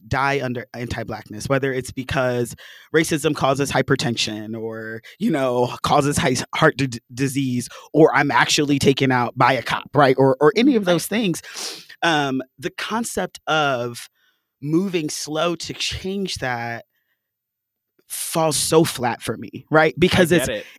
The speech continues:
Speaker 1: if I'm gonna die anyways, right? Why not
Speaker 2: Mm.
Speaker 1: die starting a revolution, <laughs> right? Like, if I, if I'm gonna die under the weight of anti-Blackness, right?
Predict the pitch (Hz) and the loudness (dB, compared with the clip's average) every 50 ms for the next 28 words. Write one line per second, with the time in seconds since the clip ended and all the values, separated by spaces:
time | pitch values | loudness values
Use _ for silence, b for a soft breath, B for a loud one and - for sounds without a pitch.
0 | B - 262 254 - 233 220 262 269 254 180 220 240 240 202 180 151 131 135 165 | B 4 4 6 6 4 2 2 2 4 4 6 6 6 4 2 0 0 -2 0
1 | 196 214 208 196 165 185 202 208 156 110 104 - - - - - - - - 160 | 0 0 0 0 0 0 0 0 -2 -2 -4 -10 -16 -16 -14 -14 -10 -2 2 2
2 | 185 226 226 - _ B B B B B B B B B B 139 147 214 247 269 | 4 4 4 2 _ B B B B B B B B B B -4 2 4 4 6
3 | 262 269 269 262 196 240 240 254 254 254 240 - - - _ - - - 240 240 | 6 6 6 4 4 4 4 4 2 2 0 -2 -6 -8 _ -4 2 4 6 6
4 | 254 254 247 233 226 254 233 233 226 - 320 277 - - 220 - - 302 - - | 6 6 4 4 4 4 4 6 8 10 10 10 8 6 6 6 6 8 8 8
5 | 453 - - 381 349 - 262 302 254 214 185 170 226 220 - 214 214 202 175 233 | 8 8 8 8 8 8 8 8 6 6 6 6 6 6 6 4 2 4 4 4
6 | 247 269 254 226 240 233 233 220 - 202 196 190 190 180 175 165 165 165 165 151 | 4 2 4 4 4 6 6 4 4 2 2 2 2 2 2 2 4 4 4 4
7 | - - 156 156 - 156 143 131 131 123 - - 107 - - 131 - 147 147 151 | 4 4 2 2 2 0 -4 -2 -4 -6 -8 -10 -14 -18 -14 -8 -2 2 2 2
8 | 156 - | 2 2